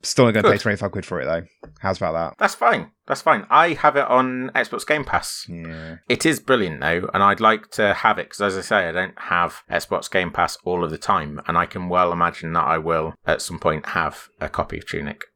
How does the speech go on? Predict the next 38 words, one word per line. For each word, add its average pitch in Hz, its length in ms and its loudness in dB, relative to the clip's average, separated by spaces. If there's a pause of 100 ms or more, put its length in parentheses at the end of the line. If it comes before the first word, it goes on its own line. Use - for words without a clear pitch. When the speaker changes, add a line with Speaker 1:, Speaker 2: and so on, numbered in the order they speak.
(120)
Speaker 2:
on 76 480 -2 (100)
some 76 600 -8 (100)
other 73 380 -4
platform, - 500 -10 (500)
because - 260 -2
it 107 140 -2
really 90 280 2
is 85 120 -2
that 80 160 0
good. - 300 -2
I, 76 300 -2 (580)
I - 160 -2
want 80 320 0
to - 60 -20
be 85 80 2
able 78 260 2
to - 100 -14
play 78 200 0
it 73 40 -2
in 76 100 -8
ten 73 200 -8
years' 76 160 -10
time. - 320 -8
Speaker 1:
Wow, 220 200 -2 (120)
there 90 100 -6
you 95 100 0
go. 92 60 0
High 110 180 -2
praise 107 280 -4
indeed. 123 380 -6
Well, 113 200 2 (120)
thank 127 300 -4
you 123 160 -4
very 117 220 -2
much 107 180 -10
for 104 80 -12
bringing 104 280 -4
that. 151 280 -4